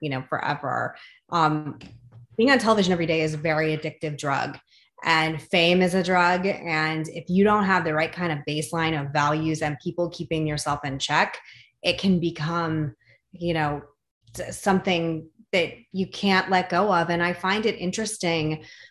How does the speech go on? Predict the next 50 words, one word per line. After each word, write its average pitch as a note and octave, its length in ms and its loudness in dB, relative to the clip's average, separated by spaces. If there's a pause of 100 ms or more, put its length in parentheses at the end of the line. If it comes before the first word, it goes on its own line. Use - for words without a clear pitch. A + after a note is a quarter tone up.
people A3+ 320 4
who G#3 140 2
are F#3 120 6
in F#3 140 4
their E3+ 160 4
eighties E3+ 560 -2
and D#3 200 -6
beyond, D#3 720 -2
like D#3 140 -4
the D#3 300 -4
Andrea E3+ 320 0
Mitchells, D#3 680 -4
that, D#3 280 2 (440)
you A3 100 4
know, G3 80 6
when F#3+ 140 6
I'm B3+ 240 4
eighty, F#3+ 360 6
I E3+ 120 6
better G#3 260 6
be, E3+ 140 -4
like, D#3+ 200 -2
having E3+ 320 -2
martinis D#3+ 480 -2
by D#3 140 2
the C#3+ 100 -4 (100)
pool D#3+ 240 0
with, D3+ 200 -4
like, D#3 140 -2
a D#3 40 -4
bunch D#3 180 -2
of C#3 100 -8
grandkids. C#3+ 580 -2
Like, D#3+ 160 0
I, F3+ 400 6
I G3 160 -4
better E3+ 240 4
not G3 240 6
be G3 120 0
on F#3 200 2
T F#3+ 180 -6
V F#3 140 -2
every E3+ 160 0
day E3+ 80 0
talking F3 200 -2
about D#3+ 120 0
this F3 180 -2
stuff. D3+ 300 -6
No F#3 140 4
offense. E3 460 0